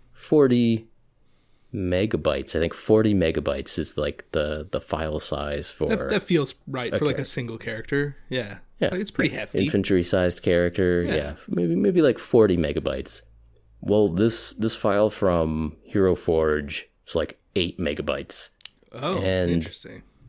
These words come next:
Speaker 1: and, like, there's, the face actually has pretty good resolution. Like, there's very small polygons on the face. Um, and then certain bits of equipment or,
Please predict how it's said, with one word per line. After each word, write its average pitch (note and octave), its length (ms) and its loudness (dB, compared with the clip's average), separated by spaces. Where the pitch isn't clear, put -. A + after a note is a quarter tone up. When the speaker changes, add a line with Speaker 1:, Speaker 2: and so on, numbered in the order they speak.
Speaker 1:
and, F#2+ 200 2
like, E2+ 200 0
there's, F2+ 420 2
the F#2+ 120 0
face B2+ 400 0
actually A2 380 4
has G#2+ 200 0
pretty G#2 240 2
good G2+ 160 4
resolution. G2+ 800 4
Like, D#2+ 240 -2
there's D2 420 -4
very E2+ 300 2
small D#2+ 400 -2
polygons E2 600 0
on C2 100 -6
the - 80 -12
face. A2 560 0
Um, D2+ 520 -2
and G2 120 4
then E2+ 160 2
certain F#2+ 340 4
bits F#2+ 220 2
of E2+ 100 -2
equipment A#2 880 2
or, D2+ 340 -2